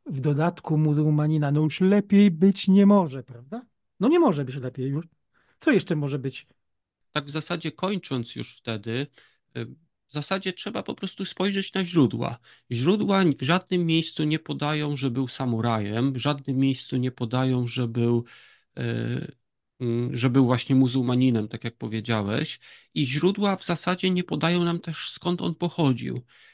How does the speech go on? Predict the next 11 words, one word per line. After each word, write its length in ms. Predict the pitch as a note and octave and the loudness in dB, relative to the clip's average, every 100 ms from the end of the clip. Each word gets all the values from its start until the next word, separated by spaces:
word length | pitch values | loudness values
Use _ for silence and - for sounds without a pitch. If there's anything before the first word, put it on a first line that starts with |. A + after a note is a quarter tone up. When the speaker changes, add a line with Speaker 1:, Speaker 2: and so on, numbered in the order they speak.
| _ | _
Speaker 2:
Y, 80 | C#3+ C3 | -12 -6
po 120 | - | -4
kolorze 400 | G3+ G3+ G3+ F3+ | -2 -2 -2 -2
skóry 380 | F3 - G#3 G3 | -4 -2 2 4
my 120 | D#3 | 4
zgadujemy, 680 | C#3+ D3 D3 D3 D3+ E3+ C3+ | 2 0 -2 0 0 0 0
że 140 | A2 A2+ | -2 -6
pochodził 560 | - B2 D#3 C#3 C3+ | -6 -4 -2 0 -2
z 80 | A#2+ | -2
Afryki, 580 | B2 - D3+ C3 - A#2+ | -6 -4 -2 -2 -4 -8
zresztą, 500 | A#2+ A#2+ - B2 A#2+ | -6 -12 -8 -4 -4